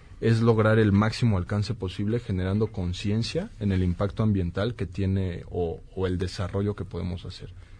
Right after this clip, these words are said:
Es decir, nosotros con esto estamos teniendo mucho alcance y, pues, dejar tecnología mexicana, ¿no? Cada vez más enfocada en este tema de tener energías no contaminantes y asequibles y que todos podamos incorporar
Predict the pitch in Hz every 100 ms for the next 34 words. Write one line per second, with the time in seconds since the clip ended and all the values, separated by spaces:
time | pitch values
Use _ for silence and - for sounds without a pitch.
0 | - 101 98 98 110 104 95 - - -
1 | 107 104 135 147 147 - 104 101 113 123
2 | - 113 113 - 95 98 101 101 - 98
3 | 95 95 101 185 - - - - - -
4 | 107 123 156 139 110 95 92 - 107 120
5 | 110 90 - 110 113 - - 95 90 82
6 | 104 - 104 104 98 98 95 95 95 101
7 | 95 - 92 92 95 95 - - 98 120
8 | 175 - - - 117 131 120 98 98 95
9 | 85 92 87 90 87 90 87 87 101 120
10 | 117 127 151 - 92 85 85 - 120 120
11 | 147 - 143 127 113 104 110 110 - 95
12 | 104 101 98 95 87 85 87 113 135